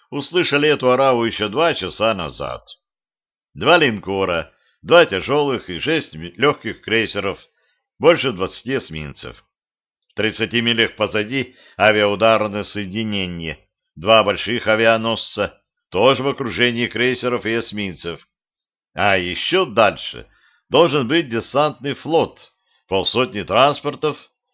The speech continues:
под охраной целого десятка эскортных авианосцев, четырех старых тихоходных линкоров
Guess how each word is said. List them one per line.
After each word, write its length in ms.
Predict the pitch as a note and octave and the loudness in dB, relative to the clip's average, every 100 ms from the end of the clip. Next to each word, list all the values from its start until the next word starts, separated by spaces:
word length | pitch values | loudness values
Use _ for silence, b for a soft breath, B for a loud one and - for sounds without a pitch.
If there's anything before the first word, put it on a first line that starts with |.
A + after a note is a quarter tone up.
| _ | _
под 140 | G2 F#2 | -4 -2
охраной 420 | - A#2+ B2+ B2 | 2 2 2 -2
целого 400 | - A#2 B2+ A#2 | 0 0 0 -2
десятка 640 | G2 G#2 A#2+ - A2+ G#2+ b b | -4 0 0 2 -2 -2 b b
эскортных 760 | E2+ - G#2+ A#2 - A2 F#2+ | -6 -2 0 0 -2 -6 -2
авианосцев, 840 | F#2 F2+ G#2+ C3+ D3+ - - - - _ _ _ _ | -2 0 0 2 0 -2 -8 -14 -16 _ _ _ _
четырех 460 | - F2 G#2+ A2+ | -8 -4 -2 -2
старых 400 | - A#2+ A2+ G2+ | 2 4 4 2
тихоходных 580 | - F2+ G2 G#2+ F#2+ F#2 | -6 -8 -6 -4 -4 -6
линкоров 540 | F#2+ E2 F#2 B2+ C3+ | -6 -4 2 2 2